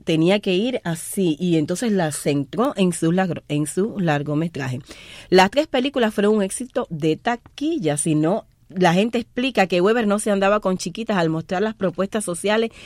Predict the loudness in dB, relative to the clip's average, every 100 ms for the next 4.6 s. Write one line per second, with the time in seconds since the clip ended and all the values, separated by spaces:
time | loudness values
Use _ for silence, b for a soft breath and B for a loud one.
0 | B B 6 6 4 2 0 0 2 2
1 | 2 0 -4 0 -2 0 -2 0 0 0
2 | 2 2 4 4 2 2 2 -2 -4 -10
3 | -6 0 2 2 -2 -6 -8 -6 -2 -2
4 | 0 2 2 0 -4 -6